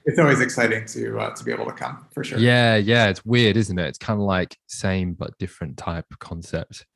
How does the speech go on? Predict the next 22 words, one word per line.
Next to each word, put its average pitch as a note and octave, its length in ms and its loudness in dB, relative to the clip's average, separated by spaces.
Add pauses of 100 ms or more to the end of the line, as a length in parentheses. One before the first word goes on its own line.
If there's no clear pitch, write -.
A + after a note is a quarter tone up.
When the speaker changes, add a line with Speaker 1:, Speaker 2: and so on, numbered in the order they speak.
(160)
Speaker 2:
Um, F#2 640 0 (100)
Speaker 1:
Yeah, A2+ 320 2
it's, C3 300 0
uh, A2+ 640 2
you C#3 100 0
just D#3+ 300 2
wanna C#3+ 260 2
believe A#2+ 420 -2
it's, D3 360 -4
it's D#3+ 160 -4
normal F#3+ 580 6 (280)
until D3+ 260 4
you F3 80 10
look F3 160 6
at E3 140 2
the D3+ 40 -2
people E3 460 4
and C3+ 100 0
you C3 60 -2
see B2+ 320 -2
everybody, B2 680 0
uh, A2+ 340 0